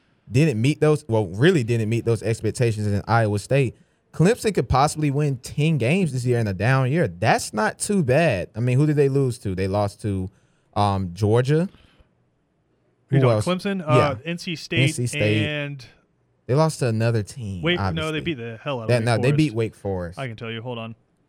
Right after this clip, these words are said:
Speaker 1: Yeah, but those two teams right
Speaker 2: And
Speaker 1: there, I
Speaker 2: Pitt,
Speaker 1: think that's
Speaker 2: yeah,
Speaker 1: pretty
Speaker 2: Pitt
Speaker 1: cool.
Speaker 2: handled them twenty-seven seventeen.
Speaker 1: Okay, yeah, I think that those
Speaker 2: You felt pretty
Speaker 1: matchups
Speaker 2: good
Speaker 1: are
Speaker 2: against
Speaker 1: pretty
Speaker 2: Clemson.
Speaker 1: cool.
Speaker 2: If you scored twenty-four points, you were gonna win the game.
Speaker 1: Yeah.
Speaker 2: Uh, talk about some teams where, like, you're just like, "Wow, how the mighty have fallen."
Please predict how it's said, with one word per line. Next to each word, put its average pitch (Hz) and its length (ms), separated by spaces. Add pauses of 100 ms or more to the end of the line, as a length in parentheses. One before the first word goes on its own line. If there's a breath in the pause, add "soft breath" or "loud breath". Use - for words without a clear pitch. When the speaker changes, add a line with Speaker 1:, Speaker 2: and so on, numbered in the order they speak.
(320)
Speaker 1:
Yeah, 139 220
but 110 340 (320)
those 175 300
two 175 180
teams 160 360
right 127 200
Speaker 2:
And 139 100
Speaker 1:
there, 113 60
I 123 80
Speaker 2:
Pitt, 208 80
Speaker 1:
think 117 120
that's 131 140
Speaker 2:
yeah, 165 100
Speaker 1:
pretty 131 200
Speaker 2:
Pitt 170 100
Speaker 1:
cool. 151 80
Speaker 2:
handled 139 240
them 120 80
twenty-seven 131 460
seventeen. 113 500
Speaker 1:
Okay, 147 380
yeah, 139 180
I 175 120
think 190 320
that 135 220
those 156 300
Speaker 2:
You 170 60
felt 208 220
pretty 127 160
Speaker 1:
matchups 127 120
Speaker 2:
good - 80
Speaker 1:
are - 40
Speaker 2:
against - 180
Speaker 1:
pretty 113 140
Speaker 2:
Clemson. 147 100
Speaker 1:
cool. 135 80
Speaker 2:
If 127 60
you 131 60
scored 139 200
twenty-four 131 360
points, 123 280
you 120 40
were 110 40
gonna 113 140
win 113 120
the 110 80
game. 117 240 (240 soft breath)
Speaker 1:
Yeah. - 120
Speaker 2:
Uh, 127 520 (320)
talk 202 140
about 220 220
some 156 120
teams 156 380
where, 139 160
like, 127 260
you're 127 120
just 117 120
like, 113 160
"Wow, 135 180
how 127 120
the 120 80
mighty 131 240
have 120 120
fallen." 120 360